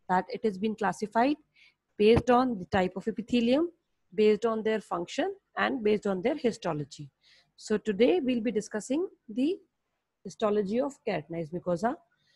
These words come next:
So when we talk about the epithelium of the oral cavity, we have to keep in mind that it is the stratified squamous epithelium in the oral cavity. It can be keratinized, it can be non-keratinized. Based on the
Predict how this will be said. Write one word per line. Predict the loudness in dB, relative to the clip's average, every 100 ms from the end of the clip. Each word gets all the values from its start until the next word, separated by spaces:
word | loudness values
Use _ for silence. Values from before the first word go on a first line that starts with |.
| _
So | 2 4
when | 4
we | 2
talk | 2 2 2
about | 0 0 -2
the | -4 -6
epithelium | -8 -6 -4 -2 -2
of | -4 -6
the |
oral | -4 0 0 0
cavity, | 0 0 0 0 0 -4 _
we | 0
have | 0 -2
to | -4
keep | -2 0
in | 2 2
mind | 2 4
that | 4 2
it | 0
is | 0 0
the | 0 0 -4 _ _ _ _ -20
stratified | -2 0 2 2 2 2
squamous | -2 2 4 4 0
epithelium | -2 -2 0 4 6 6 4 2
in | 4 6
the | 4 4 -2 0
oral | 2 4
cavity. | 2 0 0 0 0 -4 -20 _ _ _ _ _ _ _ -6
It | -6 0
can | 4 4 6
be | 4 2
keratinized, | 2 2 2 0 2 0 -4 -8
it | -8 -4
can | -4 -2
be | 0
non-keratinized. | 0 2 0 -2 -8 -12 -14 -14 -14 -18 _ 6
Based | 8 8 6
on | 4 4
the | 2 0